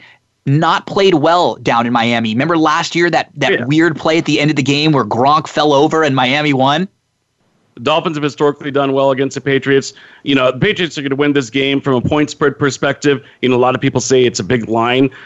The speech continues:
Speaker 2: A lot of times when it's a big line, that kinda means to, to take it. Uh, but, you know, for me, it's a no touch. But if I were to take a side, I, I would probably go with New England until Miami gets things figured out.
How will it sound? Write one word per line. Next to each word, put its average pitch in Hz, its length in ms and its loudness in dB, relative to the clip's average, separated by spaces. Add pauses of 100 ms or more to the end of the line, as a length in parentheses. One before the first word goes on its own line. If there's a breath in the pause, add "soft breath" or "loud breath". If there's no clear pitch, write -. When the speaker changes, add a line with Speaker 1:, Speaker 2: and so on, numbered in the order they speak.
(140 loud breath)
Speaker 2:
A 117 40 0
lot 127 160 2
of 127 80 0
times 131 320 -2
when 107 120 0
it's 104 120 -4
a 107 60 -4
big 110 260 -2
line, 120 400 0 (120)
that 113 220 -6
kinda 131 240 0
means 117 240 -2
to, 98 80 -12 (140)
to 107 100 -10
take 117 340 -2
it. 160 240 -2 (140)
Uh, 110 460 0
but, 117 460 -2
you 131 120 0
know, 117 140 0
for 165 120 -2
me, 175 120 0
it's - 100 -6
a 127 60 -4
no 120 160 0
touch. 127 520 -4
But 127 160 -2
if 131 120 -4
I 135 80 2
were 135 220 2
to 151 100 0
take 147 180 -4
a 127 60 -8
side, 123 320 -2
I, 110 180 0
I 117 120 0
would 110 120 -6
probably 127 320 -2
go 117 160 0
with 113 120 2
New 107 120 -2
England 107 300 0
until 104 240 0
Miami 104 260 0
gets 101 220 -4
things 104 260 -2
figured 90 300 -2
out. 101 280 -2